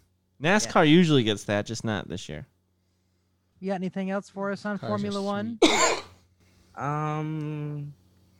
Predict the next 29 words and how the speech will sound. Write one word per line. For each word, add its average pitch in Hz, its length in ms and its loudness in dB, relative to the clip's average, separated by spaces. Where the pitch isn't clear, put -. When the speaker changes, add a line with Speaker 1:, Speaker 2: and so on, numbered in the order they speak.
Speaker 2:
uh, 117 460 -8
it's - 160 -10
gonna 170 180 -4
be, 151 380 -10
uh, 120 160 -6
what 131 140 -4
I've 143 120 -6
been 123 140 -8
hearing, 127 320 -6
it's - 160 -12
gonna 120 180 -6
be 120 180 -6
a 117 80 -6
very, 113 560 -4
uh, 107 420 -10
um, 104 640 -12
anything 123 340 -8
can 110 140 -12
happen 107 380 -12
season, 113 580 -12
'cause 107 280 -10
Ferrari, 123 680 -4
who's 120 240 -10
usually 113 400 -10
been, 110 320 -8
you 107 80 -10
know, 107 300 -10
pretty 117 220 -8
dominant 110 580 -6